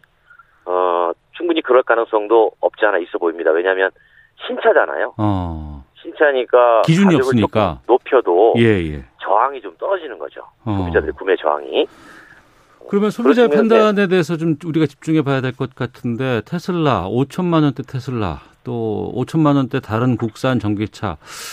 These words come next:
Speaker 2: 어떤 시장에서의 경쟁력은 어떻게 평가하십니까?
Speaker 1: 어, 국내 제조사 사람들을 만나서 얘기를 들어보면,
Speaker 2: 네.
Speaker 1: 어, "우리 밀리지 않는다."
Speaker 2: 어.
Speaker 1: 라는 자신감을 보이기도 해요.
Speaker 2: 예.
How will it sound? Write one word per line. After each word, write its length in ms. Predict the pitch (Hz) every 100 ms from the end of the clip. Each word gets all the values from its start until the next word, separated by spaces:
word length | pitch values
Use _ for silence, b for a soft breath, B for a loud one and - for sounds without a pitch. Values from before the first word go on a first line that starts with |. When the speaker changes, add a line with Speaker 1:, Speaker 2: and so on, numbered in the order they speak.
| B B B B -
Speaker 2:
어떤 200 | 117 127
시장에서의 460 | - 202 196 160 156
경쟁력은 460 | 113 123 117 117
어떻게 220 | 170 - 117
평가하십니까? 760 | 98 90 82 76 104 113 - 131 b b b b b b b b b b _ -
Speaker 1:
어, 540 | 117 123 123 123 117 -
국내 600 | 175 226 240 233 214 196 -
제조사 760 | 135 135 165 156 - 135 123 117
사람들을 380 | 117 131 120 117
만나서 360 | 87 95 101 92
얘기를 180 | 92
들어보면, 460 | 90 113 87 82 92 _ -
Speaker 2:
네. 280 | 104 78 64 _ _ _ _ _
Speaker 1:
어, 200 | 71 73 82
"우리 120 | 139
밀리지 260 | 139 170 101
않는다." 420 | 82 82 - - _ 98
Speaker 2:
어. 540 | 95 90 85 73 67
Speaker 1:
라는 180 | 117 175
자신감을 480 | - 123 139 123 135
보이기도 380 | - 104 101 78
해요. 300 | 117 73 78
Speaker 2:
예. 440 | 95 82 78 110